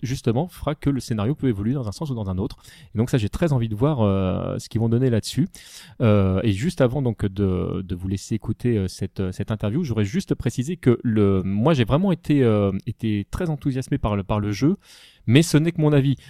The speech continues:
J'écoutais, euh, autour de la table, euh, les, justement les avis divers et variés des, des gens par rapport à un jeu.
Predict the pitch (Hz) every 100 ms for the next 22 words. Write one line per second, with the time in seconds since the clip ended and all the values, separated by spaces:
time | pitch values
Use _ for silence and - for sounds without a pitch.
0 | - 104 113 135 175 160 120 123 120 135
1 | 117 - 143 110 101 98 95 92 95 98
2 | 104 - 107 104 98 110 - 147 107 110
3 | 131 123 135 113 107 107 127 131 101 95
4 | 107 127 - 95 101 107 98 95 113 165